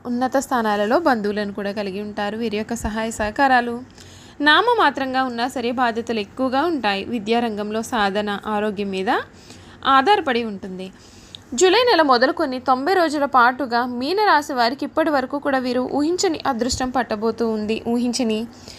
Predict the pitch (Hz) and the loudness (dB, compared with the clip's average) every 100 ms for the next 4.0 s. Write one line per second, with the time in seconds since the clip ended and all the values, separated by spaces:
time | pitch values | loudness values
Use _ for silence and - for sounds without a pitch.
0 | - - - 285 311 381 392 262 277 269 | -20 -12 2 6 6 6 2 0 -4 -4
1 | 254 220 240 254 233 220 233 254 220 226 | -6 -6 -6 -6 -6 -6 -4 -2 -2 -2
2 | 226 226 208 208 208 214 214 226 370 605 | -4 -2 -2 -2 -4 -6 -4 0 0 0
3 | - - - 277 311 480 508 - 320 269 | -10 -18 0 4 6 6 4 2 2 2